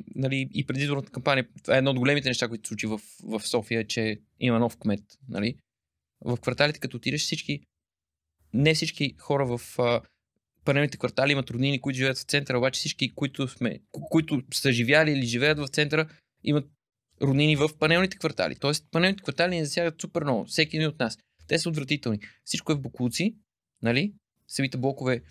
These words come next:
може да са супер, самите пространства около тях са супер, може да са супер,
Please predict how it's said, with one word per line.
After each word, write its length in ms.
може 200
да 100
са 140
супер, 320
самите 300
пространства 500
около 200
тях 180
са 100
супер, 340
може 260
да 100
са 120
супер, 340